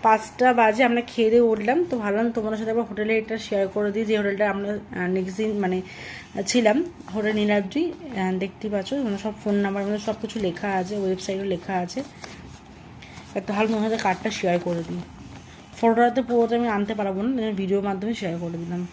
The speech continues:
রুম রেট কী কী আছে তোমরা এখানে দেখে নিতে পারবে। একটু পজ করে just দেখে নিও।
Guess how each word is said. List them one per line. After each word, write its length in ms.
রুম 260
রেট 220
কী 140
কী 160
আছে 120
তোমরা 200
এখানে 220
দেখে 200
নিতে 240
পারবে। 360
একটু 140
পজ 280
করে 300
just 180
দেখে 300
নিও। 240